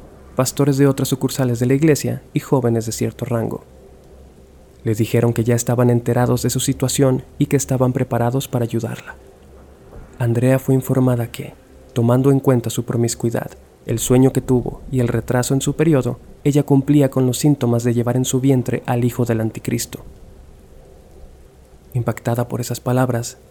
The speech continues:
Andrea simplemente se quedó inmóvil. Las personas en la habitación formaron un círculo y le ordenaron posicionarse en el centro de este.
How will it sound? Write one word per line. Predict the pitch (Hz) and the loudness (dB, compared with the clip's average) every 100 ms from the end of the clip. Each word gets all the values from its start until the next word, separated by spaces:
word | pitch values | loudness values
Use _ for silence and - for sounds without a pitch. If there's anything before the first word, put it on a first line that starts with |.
| - | -2
Andrea | 135 131 131 | 0 0 0
simplemente | 127 131 131 131 127 | 0 0 0 0 0
se | - 127 | -4 -8
quedó | 123 120 | -4 -2
inmóvil. | 120 120 120 117 123 - _ - - - - - - - - - - - | -2 0 -2 -6 -14 -20 _ -20 -20 -20 -20 -20 -20 -20 -20 -20 -20 -8
Las | 110 | -8
personas | - 120 117 117 120 | -6 -2 0 0 2
en | |
la | 120 | 0
habitación | 120 120 113 123 117 | 0 -2 -2 0 0
formaron | 120 117 117 113 | 0 0 2 2
un | 113 | 0
círculo | - 135 - 113 113 | 0 -2 0 0 0
y | 135 | 2
le | 131 | 4
ordenaron | 131 127 123 127 123 | 4 4 2 4 2
posicionarse | 120 123 123 123 123 120 - | 0 -2 0 2 2 0 -2
en | 110 | 0
el | 110 | 0
centro | 107 117 117 113 | -2 -2 -2 -2
de | 110 113 | -2 -2
este. | 110 - - | -4 -8 -14